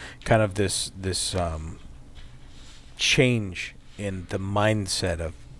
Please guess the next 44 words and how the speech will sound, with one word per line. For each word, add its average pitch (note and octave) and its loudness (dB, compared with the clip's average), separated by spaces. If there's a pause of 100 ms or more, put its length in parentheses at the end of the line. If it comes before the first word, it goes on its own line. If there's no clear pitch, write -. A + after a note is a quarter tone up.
(120)
being A#2 6
kind A2+ 6
of G#2 4
the F2+ -4
opposite. G2 2 (520)
And, G#2 4 (140)
you A#2 4
know, G#2 8
when G#2 4
you're G2+ 2
coming B2+ 6
out A2 6
of - 0
punk, A#2 4
which G#2 2
is F2+ -2 (320)
more A#2+ 8
about A2+ 6
the - -4
attitude, G#2 2 (420)
this - 4
was G#2+ 4
more G#2 6
about F#2+ 6 (880)
sh-, - 0
kind D#3+ 6
of D3 2
showing A2+ 6
what, G#2+ 2 (520)
what A2 0
they G#2+ 4
were F2 -2
capable F2+ 4
of. G#1 -6 (300)
And A2+ 6
I A#2 10
think B2+ 6
that A#2 6
that A#2 6
ties C3 8
in A2 4
right A2 6
with G2+ 2
that, G2+ 4